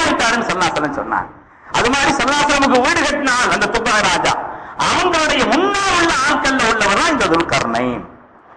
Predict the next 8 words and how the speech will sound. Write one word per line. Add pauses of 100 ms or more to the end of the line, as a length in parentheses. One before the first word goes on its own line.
(180)
சரி,
துல்கர்னைன்னா
என்ன
அர்த்தம்?
ரெண்டு
கொம்பு
உள்ளவர்னு
அர்த்தம்.